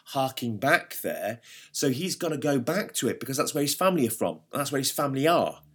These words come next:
So for me, it makes more sense that Joseph is going back to a family in Bethlehem. So then we say, "Well, actually, what does the Bible actually say?" So in verse six, it says here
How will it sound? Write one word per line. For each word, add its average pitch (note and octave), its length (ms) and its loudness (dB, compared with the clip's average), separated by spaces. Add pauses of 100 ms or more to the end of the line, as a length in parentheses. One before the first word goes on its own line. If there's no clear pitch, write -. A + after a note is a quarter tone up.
(480)
So E3 200 4
for D#3 140 -4
me, F#3 340 0
it D3 60 -2
makes D3 220 -2
more C#3+ 220 0
sense G3 360 -2
that A#2 100 -2
Joseph C3+ 440 0
is A#2 120 -4
going B2+ 320 2
back C3 420 0
to E3 140 0
a C#3+ 40 0
family E3+ 540 4
in F#2+ 140 -4
Bethlehem. - 640 -6 (640)
So - 140 -2
then G#3+ 220 4
we A3+ 60 0
say, D3 180 2
"Well, C#3 220 0
actually, F#3+ 200 0
what F#3+ 220 2
does A3+ 160 -2
the A#3 80 2
Bible C3 560 0 (100)
actually G#2 840 -2 (160)
say?" - 720 2 (320)
So - 140 2
in D3+ 180 0
verse G#3+ 380 2
six, - 720 -2 (920)
it B2 180 -6
says C3+ 440 2
here D#2+ 420 -4